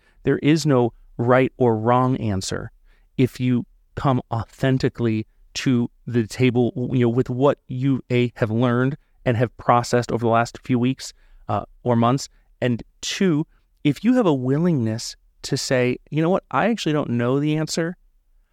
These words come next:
I don't know how that plays out in my life. This is something I need to pay more attention to," because even that is a great answer. You know, we talk about the, the seven rhythms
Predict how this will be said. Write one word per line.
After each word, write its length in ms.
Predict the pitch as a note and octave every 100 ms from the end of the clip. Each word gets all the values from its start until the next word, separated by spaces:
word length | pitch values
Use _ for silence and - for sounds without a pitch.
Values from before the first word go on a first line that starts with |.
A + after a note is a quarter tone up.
| _ -
I 60 |
don't 180 | F3 D#3+
know 200 | C#3 D3
how 120 | D3 D3
that 180 | D3+
plays 280 | - D3 D3
out 140 | D3 -
in 60 |
my 140 | C3+ B2+
life. 360 | B2 B2+ D3+ - - _ _ -
This 340 | A2+ D3+ -
is 100 | A3+
something 440 | - C3+ C3+ B2+ A#2
I 160 | A#2
need 140 | C3 A#2+
to 60 |
pay 260 | A2 - C3
more 180 | A#2+ A2+
attention 460 | G2+ A2 A2 G#2+
to," 200 | G2 G#2+ - - -
because 240 | D3 C3+ -
even 440 | G#3+ A#3+ B3+ F3+
that 680 | C3+ C3+ D#3 E3+ F#3+ - - - _ -
is 180 | G#3+ G#3
a 80 |
great 560 | G3 E3+ F3+ F3+ G3 G3+ -
answer. 540 | F3+ F#3+ F3+ D#3+ G#2+ - _ _ _ _
You 60 | F3+
know, 40 |
we 100 | F3
talk 280 | F#3+ G3 F#3
about 240 | D#3+ D3 -
the, 280 | B2+ C3 B2 -
the 260 | B2+ B2 - -
seven 480 | - - C#3 C#3+ C#3 -
rhythms 640 | B2 A#2+ C3+ B2+ A#2 A#2